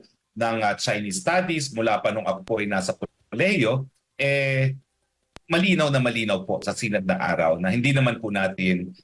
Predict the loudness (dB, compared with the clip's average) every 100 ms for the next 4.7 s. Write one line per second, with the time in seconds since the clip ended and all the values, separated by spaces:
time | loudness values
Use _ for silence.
0 | _ _ 0 4 4 4 0 0 0 0
1 | -2 -2 0 2 2 2 0 -2 -2 -4
2 | -4 -8 -8 -10 -10 -8 -4 0 0 2
3 | 0 0 0 0 -2 0 0 0 -2 -2
4 | 0 0 0 -2 -2 -2